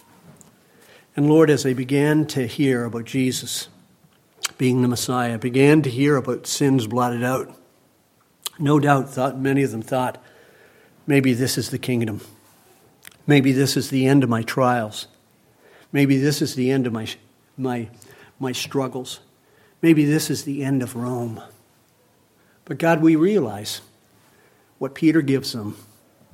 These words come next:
is the promise of sins forgiven in Jesus Christ and the distant hope of Jesus Christ coming back.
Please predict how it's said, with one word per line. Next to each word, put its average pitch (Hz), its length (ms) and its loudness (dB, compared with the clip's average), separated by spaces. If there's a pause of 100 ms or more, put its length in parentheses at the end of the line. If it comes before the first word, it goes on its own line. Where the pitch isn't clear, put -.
(760)
is 139 320 -2
the - 80 -10
promise - 680 -4 (380)
of 117 80 -14
sins 147 380 0
forgiven 123 460 -2
in 110 120 -6
Jesus 127 400 -8
Christ - 540 -12 (1120)
and 120 140 0
the 117 60 -2
distant 139 460 -2
hope - 300 -10 (840)
of 113 80 -12
Jesus 120 360 -6
Christ 110 400 -6
coming 107 280 -6
back. 120 400 -10